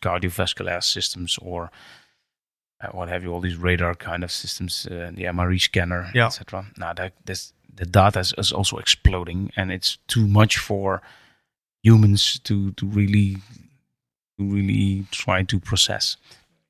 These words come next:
Speaker 2: Indeed, indeed. And I mean, I think, uh, that's, uh, the two things that you mentioned. And indeed, research is one, and then education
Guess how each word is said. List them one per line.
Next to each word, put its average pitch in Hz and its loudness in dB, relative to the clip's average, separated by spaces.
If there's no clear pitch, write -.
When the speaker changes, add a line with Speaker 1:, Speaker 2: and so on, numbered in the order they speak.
Speaker 2:
Indeed, 123 -8
indeed. 120 -6
And 113 -2
I 127 -2
mean, 135 -2
I 135 0
think, 147 -4
uh, 127 2
that's, - -6
uh, 123 -4
the 117 -6
two 143 -6
things 127 -4
that 117 -10
you 113 -8
mentioned. 110 -8
And 113 -10
indeed, 117 -4
research 120 -2
is 110 -6
one, 110 -8
and 107 -6
then 110 -6
education 107 -6